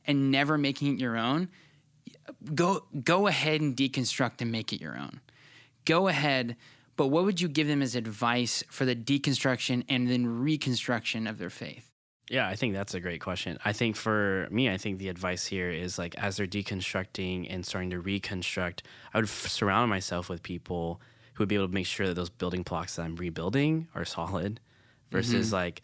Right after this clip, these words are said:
Speaker 2: like, I want people who are already farther along than where I'm currently at to help me reconstruct some of those pieces.
Speaker 1: Yeah, don't do it in a vacuum. Most of us surround ourselves with choirs to
Speaker 2: Yes.
Speaker 1: preach what we want to believe,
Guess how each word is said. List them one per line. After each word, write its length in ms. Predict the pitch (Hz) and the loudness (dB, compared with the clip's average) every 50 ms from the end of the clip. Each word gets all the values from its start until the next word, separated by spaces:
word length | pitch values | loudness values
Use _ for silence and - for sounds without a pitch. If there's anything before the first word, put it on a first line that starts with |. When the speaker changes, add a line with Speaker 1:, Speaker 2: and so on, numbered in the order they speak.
| - - | -10 -4
Speaker 2:
like, 120 | - 104 - | -2 2 2
I 60 | 113 | 4
want 200 | 127 143 139 - | 4 4 2 0
people 280 | - - 107 - 107 98 | 0 -2 -2 0 0 0
who 100 | 104 101 | 0 0
are 80 | 95 | 0
already 240 | 92 92 95 92 90 | 0 0 0 -2 -2
farther 340 | - - 90 87 90 90 87 | -4 -2 -2 0 0 0 0
along 340 | 85 85 85 82 82 82 85 | -2 -2 -2 -2 -2 -4 -4
than 140 | 85 85 | -4 -4
where 80 | 85 85 | -4 -4
I'm 100 | 82 85 | -4 -4
currently 340 | 85 90 85 82 82 - 82 | -6 -6 -6 -6 -6 -6 -6
at 320 | 82 82 82 82 - - - | -8 -8 -8 -8 -8 -8 -10
to 80 | - | -8
help 120 | 98 92 82 | -6 -4 -4
me 100 | 85 82 | -4 -4
reconstruct 420 | 85 82 - - 80 - - - | -6 -6 -6 -6 -6 -6 -8 -8
some 140 | - - - | -10 -10 -10
of 40 | 78 | -10
those 100 | 92 - | -10 -10
pieces. 180 | - - 170 180 | -8 -4 0 2
Speaker 1:
Yeah, 160 | 180 160 151 143 139 131 | 2 2 0 -2 -2 0
don't 320 | - 175 175 185 196 196 175 | 2 4 4 6 4 4 4
do 180 | 143 156 156 170 | 4 4 4 4
it 40 | 170 | 4
in 80 | 156 147 | 2 2
a 60 | 123 | 0
vacuum. 760 | 113 110 120 127 151 185 180 - - 123 - - - - - _ _ _ _ | 0 0 0 0 2 0 0 -2 -4 -6 -6 -8 -10 -18 -20 _ _ _ _
Most 480 | - 131 135 135 139 165 202 - - - | -8 -2 2 4 6 6 4 4 4 2
of 140 | 214 156 | 2 4
us 100 | 151 147 | 2 2
surround 340 | - - 143 131 127 151 180 | 2 2 4 4 4 4 4
ourselves 320 | 170 147 - 165 151 127 - | 4 2 2 2 0 2 0
with 120 | 131 - | -2 -2
choirs 760 | - - - 135 135 135 147 160 165 151 123 117 117 117 113 - | -2 -4 -2 2 2 4 4 4 4 2 2 2 0 -2 -2 0
to 100 | 110 110 | 2 2
Speaker 2:
Yes. 180 | 110 101 92 - | 2 2 2 2
Speaker 1:
preach 440 | - 160 175 170 165 - - - | 2 2 2 2 2 0 -2 0
what 180 | 120 139 139 120 | 0 0 2 2
we 140 | 135 139 135 | 4 4 4
want 320 | 127 123 127 135 143 131 - | 4 4 4 2 2 0 0
to 100 | 135 123 | -2 -2
believe, 560 | 117 117 113 123 143 131 - - - - | 0 0 0 0 0 -2 -2 -4 -8 -12